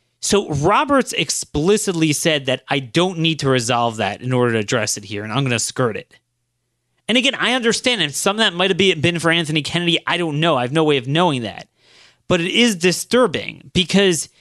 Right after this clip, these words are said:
again, this is part of my thesis. If you're gonna be supreme over the other two branches, as our body politic treats the Supreme Court, you need to be supreme over the lower courts. And you can't allow, you know,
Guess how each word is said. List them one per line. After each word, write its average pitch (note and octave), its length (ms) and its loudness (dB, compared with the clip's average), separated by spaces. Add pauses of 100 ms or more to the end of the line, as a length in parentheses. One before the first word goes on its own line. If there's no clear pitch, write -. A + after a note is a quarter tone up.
(800)
again, G3+ 640 0
this F#3 180 0
is F3 120 -6
part A#3 320 0
of A#3 80 -2
my F#3+ 180 -2
thesis. - 840 -4 (300)
If A3+ 200 0
you're G#3 160 2
gonna G3+ 300 -2
be D4+ 220 4
supreme B3 720 0
over F#3 240 2
the F3 80 2
other F3+ 180 2
two F3+ 200 0
branches, D#3 520 0
as D3 140 2
our C#3 100 2
body E3 300 0
politic D3+ 540 -2
treats - 400 0
the B2+ 100 -10
Supreme B2 320 -4
Court, A2+ 300 -4 (340)
you A3+ 140 2
need B3+ 320 2
to C#4+ 60 2
be A#3 180 2
supreme F#3+ 480 -2
over F3 160 2
the E3 100 2
lower C#3+ 260 2
courts. B3+ 360 0
And F#3 140 -4
you E3 100 -2
can't C4+ 360 -2
allow, G3 580 0 (600)
you A3 200 2
know, F#3 220 0